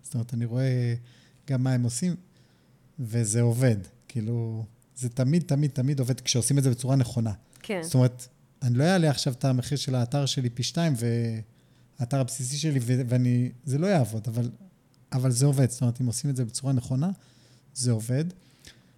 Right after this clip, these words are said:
Speaker 1: וזה חומר למחשבה, כי גם לרוב, ה-, יש חשש של להרוויח יותר שווה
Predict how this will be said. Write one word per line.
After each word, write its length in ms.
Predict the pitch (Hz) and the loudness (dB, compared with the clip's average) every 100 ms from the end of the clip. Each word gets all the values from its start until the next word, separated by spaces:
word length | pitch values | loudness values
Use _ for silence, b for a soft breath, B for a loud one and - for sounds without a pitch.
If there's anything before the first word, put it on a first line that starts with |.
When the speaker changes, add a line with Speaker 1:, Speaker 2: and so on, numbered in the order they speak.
| _ 120 | _ -2
Speaker 1:
וזה 380 | 117 113 131 127 | 0 2 2 2
חומר 300 | - 220 277 | 0 0 0
למחשבה, 500 | 254 175 226 233 135 | 0 0 0 2 0
כי 380 | - 131 139 - _ _ _ - _ _ _ 139 139 | 2 2 2 -2 _ _ _ -20 _ _ _ -8 0
גם 140 | 127 | 2
לרוב, 580 | 127 131 214 220 214 - - | 2 2 0 0 -2 -8 -8
ה-, 680 | 147 123 123 117 117 113 113 110 - - B B B B B _ _ | -2 0 2 0 0 -2 -4 -8 -12 -20 B B B B B _ _
יש 220 | 147 175 - | 0 0 0
חשש 640 | 120 - 151 110 - - - | 0 0 2 2 -2 -6 -10
של 480 | - 127 113 113 107 - _ _ _ _ | -6 -2 -2 -4 -8 -14 _ _ _ _
להרוויח 680 | 123 120 113 117 165 196 - | 0 0 0 0 0 0 -2
יותר 360 | 120 - 202 220 | -6 -2 -2 -2
שווה 440 | 151 - 107 143 | -4 -4 -2 -2